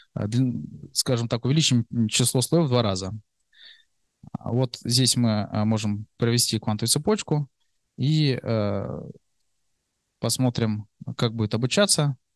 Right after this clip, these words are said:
В данном случае выбран, а, оптимизатор Нестеров, а, чтобы тоже побыстрее все было.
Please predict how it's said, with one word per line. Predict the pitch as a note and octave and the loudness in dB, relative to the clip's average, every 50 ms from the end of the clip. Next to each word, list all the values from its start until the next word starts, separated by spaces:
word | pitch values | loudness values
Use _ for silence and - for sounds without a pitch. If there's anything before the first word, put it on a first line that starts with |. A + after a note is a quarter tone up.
| _ _ _ _ - | _ _ _ _ -2
В | D#3+ | 0
данном | C3+ B2+ B2 A#2+ | 2 2 2 0
случае | A#2 - B2 A#2 - - A2 | 0 -2 -2 -2 0 0 0
выбран, | A2 A2 A2 G#2+ G#2+ G2+ G2+ | 2 2 2 2 0 0 0
а, | G#2 G#2+ G#2+ | 0 0 0
оптимизатор | G#2+ G#2 - A#2 A2+ A2+ G#2+ - - C#3 | 0 0 0 0 0 0 0 -2 -2 0
Нестеров, | F#3+ G3 - - D#3 C#3 C3 - _ _ _ _ _ _ _ _ _ _ _ _ _ _ _ _ _ - | 2 2 2 2 2 0 -2 -2 _ _ _ _ _ _ _ _ _ _ _ _ _ _ _ _ _ -6
а, | A2+ G#2+ G#2 G2+ G2+ G2+ G2+ G2 | -4 -2 0 0 0 -2 -2 -4
чтобы | - - - _ - | -4 -6 -8 _ -4
тоже | - A2 G#2+ - | -2 -2 -2 -2
побыстрее | - G#2+ A2 A2+ - - A2+ G#2+ G2+ | -6 -2 -2 -2 0 2 2 2 2
все | G2+ - G#2 | 0 -2 -2
было. | G#2 A2+ G#2+ G2+ G2+ | 0 0 0 0 0